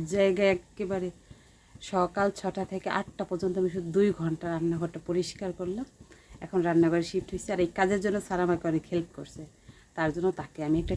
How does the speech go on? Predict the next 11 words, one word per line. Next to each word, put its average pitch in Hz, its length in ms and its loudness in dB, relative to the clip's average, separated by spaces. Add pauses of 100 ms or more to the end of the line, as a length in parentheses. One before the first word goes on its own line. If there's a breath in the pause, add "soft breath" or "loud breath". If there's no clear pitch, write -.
টিপস 226 340 4
দিচ্ছি, - 280 -2 (100)
মানে 165 120 2 (160)
আদা 165 200 2 (160)
দিয়ে 170 260 6 (180)
সুন্দর 180 440 2
করে 160 200 2
এলাচ 156 180 6 (140)
দিয়ে 180 180 0
একটা 160 120 -12 (120)
চা 175 100 -2